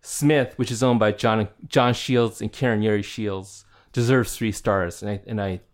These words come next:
think it will get into three stars tomorrow. But who knows? With Michelin, you just never know. Another restaurant is called Temperus.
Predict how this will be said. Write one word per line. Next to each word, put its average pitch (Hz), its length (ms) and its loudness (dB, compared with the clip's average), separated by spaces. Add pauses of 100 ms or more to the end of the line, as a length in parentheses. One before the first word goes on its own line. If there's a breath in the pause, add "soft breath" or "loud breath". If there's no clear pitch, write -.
(120)
think 107 380 -2
it 107 40 -6
will 98 340 -6 (140)
get 101 300 -4
into 95 260 -8 (360)
three 104 180 -2
stars 90 400 -4 (140)
tomorrow. 95 360 -2
But - 380 -2 (640 loud breath)
who 151 120 4
knows? 87 400 2
With 120 120 -2
Michelin, 110 360 0
you 95 60 -4
just 98 240 -12
never 98 200 0
know. 87 440 -6
Another 160 580 2
restaurant 117 400 0
is - 40 -14
called - 300 -2
Temperus. - 760 0